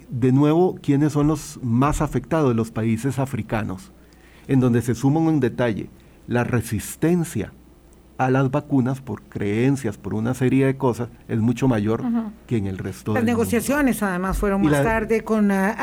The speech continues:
Speaker 1: todo.
Speaker 2: África, por ejemplo. Eh, hay que acordarse, eso tal vez nos sirve como una referencia. Cuando no habían vacunas, eh, en una etapa muy,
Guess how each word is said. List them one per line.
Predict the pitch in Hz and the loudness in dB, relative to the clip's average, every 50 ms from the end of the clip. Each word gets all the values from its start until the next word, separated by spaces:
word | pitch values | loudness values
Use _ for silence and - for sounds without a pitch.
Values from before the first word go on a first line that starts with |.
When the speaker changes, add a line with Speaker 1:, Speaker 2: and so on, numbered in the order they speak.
| 240 240 | 0 2
Speaker 1:
todo. | 143 135 | 2 2
Speaker 2:
África, | 240 233 - - 220 220 | 2 0 -2 -2 -4 -4
por | 165 202 214 | -2 -4 -4
ejemplo. | 196 - - 233 233 208 208 220 254 262 - - - | -4 -2 0 0 0 0 2 0 0 -2 -2 0 0
Eh, | 233 226 240 | 0 2 2
hay | 254 226 | 0 -2
que | 254 | -2
acordarse, | 277 262 262 262 240 233 254 262 247 214 202 - 294 285 - - | -2 -2 0 0 0 2 2 0 0 -2 -2 -2 -4 -4 -4 -4
eso | 381 240 233 - 285 | -6 -6 -4 -4 -4
tal | - 262 214 | -4 -2 -2
vez | 196 233 240 | 0 0 0
nos | 247 269 254 | 0 0 0
sirve | 254 240 214 254 - | 0 0 0 0 -2
como | - 226 208 | -2 0 0
una | 208 208 220 | 0 0 0
referencia. | 214 226 196 240 262 277 302 285 - 214 170 - - - - - - - - - - - - - - - | 0 0 -2 -2 0 0 0 0 0 0 -4 -6 -8 -18 -18 -18 -18 -18 -20 -20 -20 -20 -20 -20 -12 -4
Cuando | - 220 214 196 196 175 180 190 180 180 | 0 2 2 2 2 2 2 2 2 2
no | 180 180 180 | 2 0 2
habían | 180 202 233 247 247 | 2 2 2 2 2
vacunas, | 254 262 262 294 285 220 180 202 208 - - - - - - - - - - - - - - - - - - - - - - - - | 0 0 0 0 0 0 0 -2 -4 -8 -12 -18 -20 -20 -20 -20 -20 -20 -20 -20 -20 -20 -14 -8 -6 -6 -6 -8 -12 -16 -16 -10 -6
eh, | 240 196 185 180 170 165 160 160 185 - | -4 -2 -2 0 0 0 -2 -2 -4 -4
en | - 202 175 | -4 -4 -4
una | 180 180 180 | -2 -4 -4
etapa | 190 190 226 214 202 190 | -4 -4 -4 -4 -2 -2
muy, | 170 180 185 180 185 202 208 214 214 220 214 | -2 -2 -2 0 0 2 4 4 2 0 -2